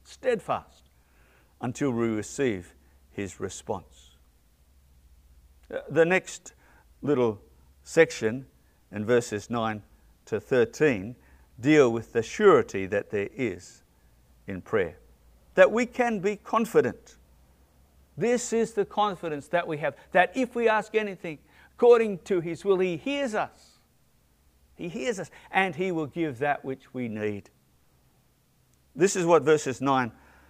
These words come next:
to thirteen declare. "So I say to you," that's in response to all of the, the recognition of our request, "Ask, and it will be given to you.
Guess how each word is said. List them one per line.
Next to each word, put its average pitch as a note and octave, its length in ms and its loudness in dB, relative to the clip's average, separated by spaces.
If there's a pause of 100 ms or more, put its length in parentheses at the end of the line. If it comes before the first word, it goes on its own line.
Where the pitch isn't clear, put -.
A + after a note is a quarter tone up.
(320)
to B2 100 -6
thirteen A#2+ 480 0
declare. G2+ 400 -6 (540)
"So C#3+ 300 0
I F#3+ 100 6
say A3+ 320 -4
to B3+ 140 -2
you," A#3+ 360 0 (1200)
that's B2 280 2
in A#2 180 -2
response D3 520 -2
to B2+ 100 0
all C3 420 2
of G#2+ 140 0
the, G2+ 160 -2 (340)
the G2+ 160 0
recognition C#3 800 -2 (320)
of G#2 140 -2
our G#2 100 2
request, F#3 640 -6 (1080)
"Ask, C#3 460 4 (1400)
and G2+ 200 -2
it B2+ 100 0
will E3 120 -2
be A#3+ 120 0
given D4 360 0
to G#3+ 120 -6
you. - 220 0